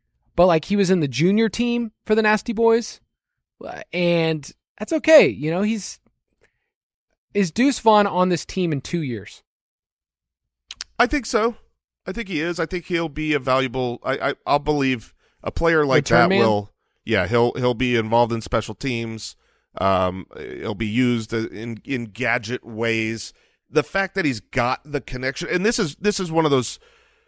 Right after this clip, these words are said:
Speaker 2: funny, rare things that actually do matter, like, re-, human relationships. We forget that these are people, right? The fact that his dad is a longtime scout for the Cowboys, they drafted him, they had that moment. Like,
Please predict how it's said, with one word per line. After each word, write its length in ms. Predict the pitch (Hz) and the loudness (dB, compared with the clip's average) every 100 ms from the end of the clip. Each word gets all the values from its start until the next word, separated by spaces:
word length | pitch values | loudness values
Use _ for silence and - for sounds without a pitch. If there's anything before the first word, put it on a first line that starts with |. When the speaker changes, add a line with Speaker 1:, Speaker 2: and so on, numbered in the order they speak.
| _ _ _ _ _ _ | _ _ _ _ _ _
Speaker 2:
funny, 600 | - - - 170 170 156 | -18 -16 -4 0 0 0
rare 460 | 123 135 143 139 | 2 4 6 4
things 520 | - 131 143 131 120 | 2 -2 -2 -2 -4
that 180 | 127 127 _ | -4 -4 _
actually 440 | - 165 - 240 202 | -6 -6 -4 -8 -8
do 340 | - 175 190 | -6 -6 -4
matter, 420 | 160 139 156 143 | -2 -2 0 -2
like, 200 | 113 117 131 | -2 -6 -2
re-, 420 | 135 - 92 120 | -2 -2 -8 -18
human 460 | - 135 180 208 | -4 0 2 2
relationships. 880 | 190 151 139 - 123 110 - 117 - | 0 0 0 -2 -10 -10 -6 -6 -4
We 100 | 123 | -8
forget 360 | - 123 143 131 | -6 -4 -4 -4
that 100 | 123 | -4
these 180 | 135 131 | -4 -4
are 60 | |
people, 440 | - 135 123 - - _ _ _ | -4 -4 -4 -8 -14 _ _ _
right? 300 | - - - - | -6 -4 -6 -6
The 140 | 127 | -6
fact 300 | - 147 - | -2 -2 0
that 100 | 165 | 0
his 180 | 151 104 | 2 0
dad 400 | 117 120 120 117 | 2 6 6 6
is 100 | 107 | 4
a 40 | |
longtime 540 | 107 117 117 117 107 98 | 2 2 2 -2 -4 -4
scout 420 | - 113 101 - _ _ _ | -4 0 0 -2 _ _ _
for 360 | - - 139 127 | -20 0 4 6
the 80 | 117 | 4
Cowboys, 580 | 120 113 110 110 110 101 | 2 4 4 4 2 0
they 120 | 104 | -4
drafted 500 | 110 120 110 - 113 | 0 2 2 0 -4
him, 80 | 110 | -2
they 100 | 101 | -2
had 160 | 117 | 0
that 160 | 107 95 | 0 -2
moment. 420 | 110 117 110 101 | 0 0 0 -2
Like, 200 | 110 | -4